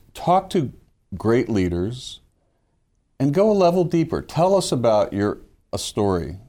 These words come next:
in your past. Tell us an inspiration that really affected your ability to lead others.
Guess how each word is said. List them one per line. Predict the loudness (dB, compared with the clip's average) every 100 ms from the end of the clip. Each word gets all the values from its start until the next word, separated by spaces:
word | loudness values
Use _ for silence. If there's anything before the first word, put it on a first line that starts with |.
| _ _
in | -6 -4
your | -4
past. | -2 -4 -2 -6 -6
Tell | -2 0
us | 0
an | -2 -2
inspiration | -4 -4 -4 0 0 -2 -8 -8 -12 -20 _ _
that | -4 -4 -8 _ -2
really | 0 2 2
affected | 0 -2 0 0 -2
your | 0 2 4 2
ability | 2 0 0 -4 -10 -18 _ _ _ _ _ _
to | -2 2
lead | 2 2
others. | 0 -2 -8 -14